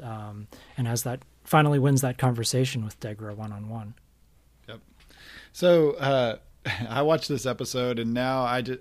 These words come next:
Speaker 2: I always really liked Tucker Smallwood's character, and he, you know, he was never named,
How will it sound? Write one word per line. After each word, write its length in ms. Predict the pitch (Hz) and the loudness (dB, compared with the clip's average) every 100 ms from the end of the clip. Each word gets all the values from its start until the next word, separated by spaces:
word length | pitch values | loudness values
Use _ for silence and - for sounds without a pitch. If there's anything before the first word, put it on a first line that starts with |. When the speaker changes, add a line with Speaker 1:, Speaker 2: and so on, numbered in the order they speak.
| - | 0
Speaker 2:
I 160 | 147 | 4
always 400 | 180 190 165 117 | 4 4 2 0
really 280 | 107 135 135 | -4 -2 0
liked 280 | 120 127 123 | 0 -2 -2
Tucker 300 | 131 123 123 | -4 -2 -6
Smallwood's 640 | - 123 120 117 110 104 | -2 0 2 0 -2 -6
character, 560 | - 120 117 110 117 104 | -6 -2 0 -2 -8 -10
and 140 | 107 110 | -6 -4
he, 160 | 113 | -2
you 120 | 113 | -2
know, 100 | 120 | -2
he 120 | 113 123 | -2 -2
was 140 | 104 | 0
never 280 | 131 143 131 | 0 0 0
named, 580 | 117 123 117 110 104 | 0 0 -2 -2 -6